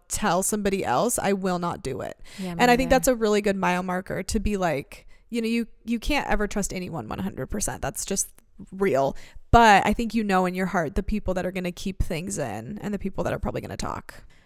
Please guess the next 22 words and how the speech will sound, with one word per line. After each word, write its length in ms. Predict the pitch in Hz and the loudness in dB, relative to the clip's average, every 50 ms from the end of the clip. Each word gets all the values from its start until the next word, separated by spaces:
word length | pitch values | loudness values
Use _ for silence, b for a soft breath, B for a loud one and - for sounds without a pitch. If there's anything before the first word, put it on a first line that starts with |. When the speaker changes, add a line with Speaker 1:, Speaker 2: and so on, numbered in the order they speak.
| b b b - | b b b -4
Speaker 2:
I, 260 | 226 226 214 214 214 214 | -4 -2 -2 0 0 0
um, 640 | 208 202 196 196 190 185 185 180 180 185 196 202 - _ _ _ _ _ _ _ _ _ _ _ _ _ | 0 0 -2 -2 -2 -2 -4 -4 -4 -6 -8 -8 -12 _ _ _ _ _ _ _ _ _ _ _ _ _
I 120 | - 208 208 | -2 -2 -2
realized 680 | 196 190 196 196 202 226 220 220 214 208 208 208 - | -2 -2 -4 -4 -2 0 0 0 0 0 -2 -4 -4
as 160 | 208 190 - - | -4 -4 -4 -4
far 280 | - - 180 175 180 | -4 -2 -2 -2 0
as, 360 | 185 180 175 175 175 - - | 0 -2 -2 -4 -6 -8 -8
like, 300 | - 143 - - - - | -6 -6 -6 -6 -8 -12
how 640 | - - - - - - 190 180 190 208 - - - - _ - | -16 -16 -14 -10 -6 -4 -4 -2 -2 -2 -4 -4 -6 -10 _ -4
I 520 | - 196 185 190 185 185 180 180 180 180 180 | -2 -2 -2 0 -2 -2 -2 -2 -2 -4 -4
generally 480 | - 190 175 175 175 170 175 170 180 180 | -4 -2 -2 -2 -2 -4 -4 -6 -8 -10
come 280 | - - - 180 180 | -12 -10 -6 -4 -4
off, 600 | 170 175 - 165 180 208 233 - - - - - - b b b b b b b b b b b b b | -4 -4 -4 -4 -4 -6 -8 -10 -14 -16 -18 -18 -20 b b b b b b b b b b b b b
um, 720 | 190 185 180 175 175 175 170 170 170 175 175 180 190 196 - _ _ - - - | -2 0 0 0 0 0 0 -2 -2 -4 -6 -6 -8 -10 -14 _ _ -10 -10 -8
one 220 | - 185 202 208 226 | -4 0 0 0 0
of 100 | 254 262 | 0 -2
the 80 | 269 | -2
words 540 | 262 226 196 190 185 185 185 185 - - - - - | -2 0 0 0 2 2 0 -2 -4 -6 -8 -6 -4
I 400 | 202 196 190 185 180 190 220 - _ _ - _ _ - | -4 -2 -2 -2 -4 -4 -6 -10 _ _ -20 _ _ -8
choose 480 | - - - 214 208 208 208 208 - - | -6 -4 -2 -2 -2 -2 -2 -2 -4 -4
to 140 | - - 208 | -4 -4 -4
use 640 | 202 185 180 175 165 160 165 165 190 190 - - | -4 -4 -4 -4 -4 -2 -4 -4 -4 -4 -6 -6